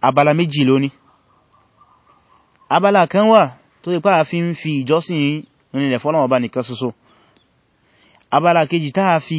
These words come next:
ìtẹ̀lé, tá a fi ń fi rinlẹ̀ fún òjíṣẹ́ ńlá, Ànábì Muhammad sallallahu alaihi wasallam nìkan ṣoṣo.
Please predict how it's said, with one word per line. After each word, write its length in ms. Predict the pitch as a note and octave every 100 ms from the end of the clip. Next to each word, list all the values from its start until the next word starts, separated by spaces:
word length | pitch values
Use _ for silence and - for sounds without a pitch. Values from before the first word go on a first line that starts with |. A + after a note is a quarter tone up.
| C#3+
ìtẹ̀lé, 400 | A#2 C3+ B2+ E3 F3
tá 120 | F3+ F3
a 80 | C#3+
fi 140 | C3+
ń 300 | D#3 D3+ D3
fi 180 | D3 D3 C#3 C#3
rinlẹ̀ 240 | C#3 B2+
fún 180 | A#2 C#3+ D#3
òjíṣẹ́ 380 | B2+ B2 C3 D3
ńlá, 260 | D3 D3 D3+ D3 _ _ _ _ _ _ _ _ _ _
Ànábì 200 | A#2 C#3+
Muhammad 320 | D3 A#2 C#3 C3+
sallallahu 280 | B2+ A#2
alaihi 140 | C3 B2
wasallam 180 | C3 A#2
nìkan 200 | G2+ A2+
ṣoṣo. 260 | A2+ A#2